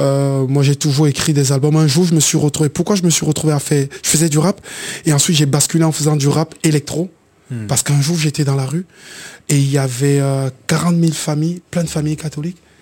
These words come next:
Speaker 1: et ils écoutaient pas du rap classique, dur, comme je faisais à l'époque. Je les ai regardés, j'ai écouté ce qu'ils faisaient.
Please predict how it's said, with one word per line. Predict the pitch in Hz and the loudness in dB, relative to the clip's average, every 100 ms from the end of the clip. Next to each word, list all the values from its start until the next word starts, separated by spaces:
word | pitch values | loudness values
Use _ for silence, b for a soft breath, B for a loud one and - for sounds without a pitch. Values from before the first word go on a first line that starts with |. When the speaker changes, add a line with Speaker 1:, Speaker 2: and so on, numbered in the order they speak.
| b b | b b
Speaker 1:
et | 156 | 2
ils | 143 | 2
écoutaient | 143 - - 233 | 0 -4 -4 -2
pas | 240 190 | -2 -4
du | 156 | -2
rap | 147 139 - - _ | -4 -6 -12 -20 _
classique, | - 170 151 - 165 165 139 117 | -4 -2 0 0 -2 -4 -6 -4
dur, | 151 170 170 | -2 -2 -2
comme | 165 156 | -4 -4
je | 156 | -4
faisais | - 147 147 143 B B B | -6 -6 -6 -8 B B B
à | 143 | -2
l'époque. | 139 131 143 | -2 0 -4
Je | 135 143 | 0 0
les | 170 190 | 2 0
ai | |
regardés, | 185 175 160 151 165 - B B B B | 0 0 -2 -4 -8 -10 B B B B
j'ai | 139 156 | 2 2
écouté | - 165 196 | 0 -4 -4
ce | - | -4
qu'ils | - 156 156 | -4 -4 -4
faisaient. | 135 - 139 151 165 | -2 0 2 0 -2